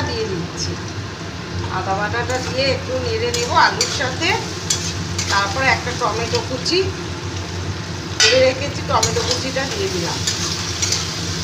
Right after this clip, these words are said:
ভালো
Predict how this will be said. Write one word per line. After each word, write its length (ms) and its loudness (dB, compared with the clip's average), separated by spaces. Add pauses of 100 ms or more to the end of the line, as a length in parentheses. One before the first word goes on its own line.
(2000)
ভালো 200 2